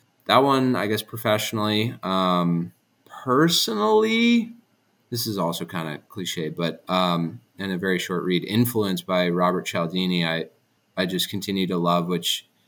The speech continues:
it's super simple. It's basically, why does anyone do anything? And how can anyone make anyone else do anything? What are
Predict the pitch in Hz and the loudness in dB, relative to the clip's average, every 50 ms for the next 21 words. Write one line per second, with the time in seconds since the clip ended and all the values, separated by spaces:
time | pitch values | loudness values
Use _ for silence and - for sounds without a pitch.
0 | _ _ - 98 95 - - - - 208 202 143 120 113 98 - 131 123 110 - | _ _ -8 -4 0 2 4 4 4 4 4 4 2 2 2 2 4 2 2 2
1 | 98 95 92 - 160 151 - - - 113 104 110 113 113 110 107 98 104 104 107 | 0 -2 0 2 2 2 2 2 0 2 6 6 6 8 6 4 2 2 0 0
2 | 104 101 98 98 90 90 85 82 82 87 87 85 85 - 73 71 73 71 - - | 0 0 0 0 0 0 0 0 0 0 0 -2 -2 -6 -8 -8 -8 -12 -16 -18
3 | _ _ _ _ - 85 82 80 76 - _ _ _ _ _ _ _ _ _ _ | _ _ _ _ -12 -10 -8 -8 -10 -12 _ _ _ _ _ _ _ _ _ _
4 | _ _ _ _ _ - 95 101 95 - - 98 90 90 90 95 98 92 90 87 | _ _ _ _ _ 0 2 2 0 -2 -4 -2 -2 0 0 0 0 0 0 0
5 | 87 85 85 85 82 - - - 87 87 85 82 82 92 110 110 101 - - - | 0 0 0 -2 -4 -4 -6 -4 -4 -2 -2 -2 0 2 2 2 2 0 -4 -6
6 | - 82 73 67 67 64 58 - 67 64 53 52 - _ _ _ _ _ _ _ | -6 -8 -8 -8 -10 -12 -12 -12 -12 -12 -12 -14 -18 _ _ _ _ _ _ _
7 | - 87 87 95 98 104 98 95 90 90 - | -10 -4 -4 0 2 2 2 2 0 -2 -4